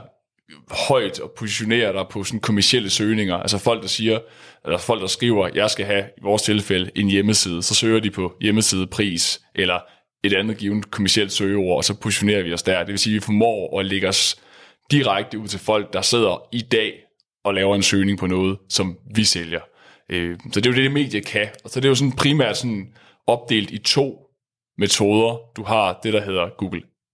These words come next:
Ads, som det hedder i dag, hvor der, hvor du betaler, øh, Google per klik.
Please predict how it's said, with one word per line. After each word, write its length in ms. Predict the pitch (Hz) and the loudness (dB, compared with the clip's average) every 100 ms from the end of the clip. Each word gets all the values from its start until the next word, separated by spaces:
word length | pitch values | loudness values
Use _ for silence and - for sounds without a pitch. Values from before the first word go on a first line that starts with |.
| - | -2
Ads, 200 | 151 - | -2 -2
som 360 | - - 117 101 | -4 -4 -6 -4
det 80 | |
hedder 160 | 107 113 | 2 2
i 40 | |
dag, 260 | 104 113 - - _ _ _ - | 4 2 -2 -12 _ _ _ 0
hvor 180 | 95 | 2
der, 220 | 92 101 92 | 4 2 2
hvor 200 | 92 90 | -2 -4
du 140 | 90 | -6
betaler, 760 | - - - 139 123 92 90 - _ _ _ | -2 0 2 2 2 -2 -6 -12 _ _ _
øh, 260 | 98 92 92 - | -4 -2 -2 0
Google 380 | 131 143 143 127 - - _ _ - - - | 2 2 0 -2 -10 -20 _ _ -20 -12 -2
per 140 | 82 - | -2 -2
klik. 460 | - 175 - - | -2 0 0 -4